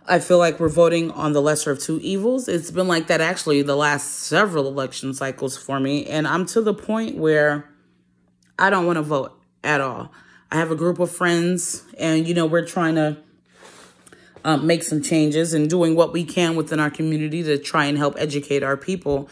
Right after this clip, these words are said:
And one of the things that we've decided to do was withhold our vote completely. Withhold the vote until we can get a candidate that we can say is a hundred percent behind us as a people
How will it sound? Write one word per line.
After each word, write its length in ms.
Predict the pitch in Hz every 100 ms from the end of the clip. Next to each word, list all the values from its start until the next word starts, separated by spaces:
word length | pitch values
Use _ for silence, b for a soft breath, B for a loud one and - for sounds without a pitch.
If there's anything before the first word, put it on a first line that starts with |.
| B B B -
And 200 | 175 180
one 160 | 196
of 80 | 180
the 100 | 170
things 340 | 160 185 180 160
that 160 | 147
we've 200 | 151 156
decided 520 | 147 139 151 147 143
to 120 | 143 143
do 360 | 147 190 226
was 560 | 160 147 147 143 143 - b b b
withhold 500 | - 165 160 165 165
our 160 | 151 143
vote 280 | 143 151 147
completely. 720 | 143 139 208 269 - 127 - - _ _ b b b b b b -
Withhold 480 | 185 208 220 220 208
the 60 |
vote 360 | 208 240 151 -
until 460 | 180 185 - 208 185
we 200 | 190 233
can 260 | - 214
get 180 | 175 190
a 60 | 202
candidate 580 | - 165 175 180 202 165
that 220 | 151 135
we 180 | 170 202
can 240 | 185 170
say 400 | 160 160 156 185
is 300 | 180 160 151
a 140 | 139
hundred 460 | 127 135 170 170 196
percent 640 | - 147 - 143 156 202 b b b b -
behind 600 | 156 147 120 139 180 202
us 200 | 208 220
as 180 | 170 143
a 60 | 139
people 600 | - 190 214 247 269